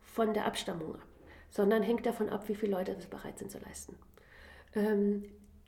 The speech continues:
also derjenige ist Deutscher, der leistungsbereit ist. Was, jetzt muss man natürlich gucken, was meinen die Leute mit leistungsbereit.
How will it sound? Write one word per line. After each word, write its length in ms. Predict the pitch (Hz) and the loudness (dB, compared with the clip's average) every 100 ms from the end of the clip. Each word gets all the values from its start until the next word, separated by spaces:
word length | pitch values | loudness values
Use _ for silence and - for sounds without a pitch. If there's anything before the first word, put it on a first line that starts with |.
| - | -2
also 280 | 180 160 | 0 0
derjenige 540 | 117 - 247 285 269 262 | 0 6 8 10 8 6
ist 220 | - - | 4 4
Deutscher, 540 | 226 247 - 240 233 - - | 2 2 0 -2 -2 -6 -6
der 80 | 202 | -2
leistungsbereit 680 | 170 175 - - - - | -2 -4 -6 -10 -10 -10
ist. 160 | - - | -10 -6
Was, 180 | 180 180 | -6 -4
jetzt 200 | 185 - | -4 2
muss 140 | 196 | 4
man 80 | 196 | 4
natürlich 180 | 180 - | 2 2
gucken, 160 | 202 | 2
was 120 | 190 175 | 2 2
meinen 140 | 170 | 2
die 60 | 170 | 2
Leute 260 | 175 175 | -2 -2
mit 140 | 190 - | -4 -4
leistungsbereit. 580 | 160 - 196 - - | -6 -8 -10 -10 -10